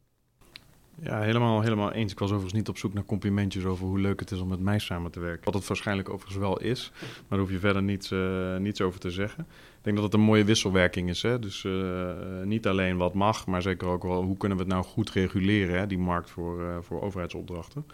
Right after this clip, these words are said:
En, eh, ik denk dat we de afgelopen jaren zelfs, ook als we niet, eh, echt met vier handen aan een stuk hebben gewerkt, ontzettend veel hebben geleerd van elkaar. Dus dat is on-, on-, heel mooi. Ehm,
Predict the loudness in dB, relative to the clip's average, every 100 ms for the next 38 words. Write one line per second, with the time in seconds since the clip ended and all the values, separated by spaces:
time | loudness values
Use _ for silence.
0 | -20 -20 -20 -12 -4 -2 0 0 -2 -2
1 | -2 -4 -8 -8 -4 -2 -2 -2 -2 0
2 | 0 0 2 2 0 -2 -2 -2 -4 -14
3 | -20 -20 -12 -4 2 2 4 6 8 8
4 | 6 -2 -12 -12 -6 -2 0 0 0 2
5 | 0 0 0 0 0 0 0 0 4 4
6 | 4 2 2 2 0 -2 -2 -2 -4 -2
7 | 0 0 -2 -8 -8 -4 -4 -2 -2 -2
8 | -4 -2 -2 -2 -6 -10 -10 -10 -8 -10
9 | -8 -8 -8 -8 -8 -6 -4 -4 -2 -2
10 | -4 -10 -20 -20 -20 -18 -6 -2 0 2
11 | 2 2 2